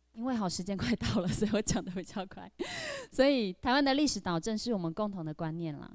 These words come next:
共同，我们共同的使命。我希望大家经过这样子的课，能够很清楚，以后转看新闻的时候，可以看一下它下面跑的那些小字，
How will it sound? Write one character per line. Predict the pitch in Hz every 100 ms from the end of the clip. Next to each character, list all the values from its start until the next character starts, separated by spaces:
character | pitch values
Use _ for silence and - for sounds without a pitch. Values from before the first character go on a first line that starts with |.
| -
共 | 233 202
同， | 180 156
我 |
们 | 156
共 | 160 208
同 | 180
的 | 151
使 | 151 - 143
命。 | 151 165 147 - _ _ -
我 | 190
希 | 214
望 | 302 294
大 | 285
家 | 262 247 247 254 - _ -
经 | 247 262
过 | 262 220
这 | - 226
样 | 226 226
子 | 214 175
的 | 165 156
课， | - 208 151 - _ _ _
能 | 220 247
够 | 302 277
很 | 226 175
清 | 233 233
楚， | 226 170
以 | 160
后 | 165 254 165 - _ _ _
转 | - 208
看 | 311
新 | 294 294 285
闻 | 214
的 | 202
时 | 196 190
候， | 247 196 165 _ _ -
可 | 254
以 |
看 | - 294
一 | 233
下 | 247
它 | 247
下 | 240 262 233
面 | 233 185 -
跑 | - 160
的 | 165
那 | 196
些 | 208 220
小 | - 151
字， | - 196 170